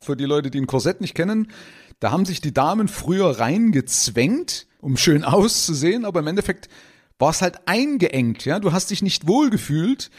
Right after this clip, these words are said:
und so ist es oftmals auch mit einer Holding. Also es ist nach außen hin eben, sieht's halt schön aus, aber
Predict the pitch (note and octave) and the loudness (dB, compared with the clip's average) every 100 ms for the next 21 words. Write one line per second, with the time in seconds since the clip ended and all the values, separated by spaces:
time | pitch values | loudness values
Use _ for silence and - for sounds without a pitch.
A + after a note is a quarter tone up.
0 | - - C#3+ - - _ - A#3 A3 C#3+ | -20 -6 -6 -6 -16 _ 0 0 0 -2
1 | G#3+ - G3+ F#3 F3+ E3+ E3 D#3+ C#3+ E3+ | -4 -2 -6 -4 -4 -4 -2 -2 2 2
2 | F3+ A2+ G#2 B2 C#3+ E3+ G3+ E3+ - F#3+ | 2 0 -4 -4 -4 -4 -4 -4 -4 -4
3 | A3+ F#3+ F#3+ F#3 F3+ E3+ D#3 F3+ - D#3+ | -2 0 -2 0 -2 -2 -2 -4 -2 -2
4 | D3+ D3 D3+ C#3 G#3+ F3+ E3 D#3 | 0 0 0 0 -2 -2 -2 -4